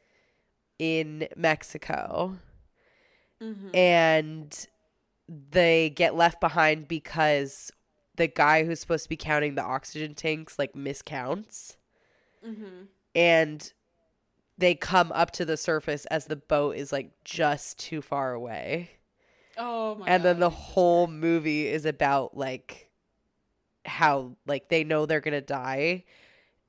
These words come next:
Speaker 2: Yeah.
Speaker 1: And they, like, they get eaten by sharks. So, like, the end of the movie is, like, the sharks are starting to surround them.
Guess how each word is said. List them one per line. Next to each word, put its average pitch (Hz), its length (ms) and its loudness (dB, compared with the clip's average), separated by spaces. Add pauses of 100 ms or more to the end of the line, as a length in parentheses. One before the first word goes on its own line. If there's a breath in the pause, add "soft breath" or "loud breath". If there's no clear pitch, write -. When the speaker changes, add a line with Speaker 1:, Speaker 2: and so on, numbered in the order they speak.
(140)
Speaker 2:
Yeah. 185 260 -18 (180)
Speaker 1:
And 147 600 0 (560)
they, 170 300 4
like, 165 320 -2
they 165 160 2
get 170 240 2
eaten 160 260 -6
by 143 160 -4
sharks. - 480 -2
So, 156 140 -4
like, 143 180 -2
the - 160 -6
end 151 220 0
of 139 140 -8
the 147 80 -6
movie 135 300 -4
is, 127 140 -10
like, 131 160 -10
the 139 80 -4
sharks 131 360 -8
are 135 80 -6
starting 131 260 -6
to 131 80 -10
surround 139 460 -10
them. 165 240 -4